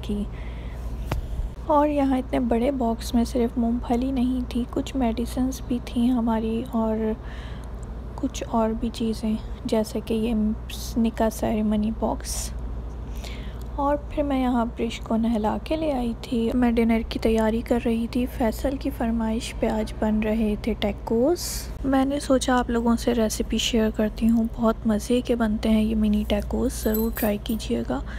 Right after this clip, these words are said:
यहाँ मैंने वन टे-, वन टेबल स्पून ऑयल में two to three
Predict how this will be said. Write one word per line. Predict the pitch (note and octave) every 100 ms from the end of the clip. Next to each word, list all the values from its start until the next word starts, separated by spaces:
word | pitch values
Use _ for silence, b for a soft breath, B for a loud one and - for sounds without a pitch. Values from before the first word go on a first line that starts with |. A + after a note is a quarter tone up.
| B B B -
यहाँ | C4 C4 C4+ C4+
मैंने | C4 B3 A#3+ B3 A#3+ - -
वन | B3+ A#3+ B3
टे-, | - B3+ B3+
वन | A#3+ A#3+ C4
टेबल | A#3 A#3 A#3+
स्पून | - A#3 A3
ऑयल | A3+ A3+ A3 G#3+ A3
में | G#3+ A#3 - B B B B B B -
two | B3+ C4 -
to | - C4 B3
three | - - A#3+